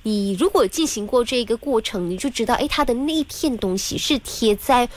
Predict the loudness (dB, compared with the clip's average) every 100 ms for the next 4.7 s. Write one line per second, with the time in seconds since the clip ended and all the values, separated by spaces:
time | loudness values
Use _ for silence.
0 | -8 -4 -2 -2 0 0 0 -2 -2 -2
1 | 2 2 0 -4 -2 0 2 0 -2 0
2 | 0 0 0 -2 -2 -4 -2 0 -2 -4
3 | -10 0 4 4 0 -6 -4 0 0 0
4 | -6 -8 -2 0 0 -4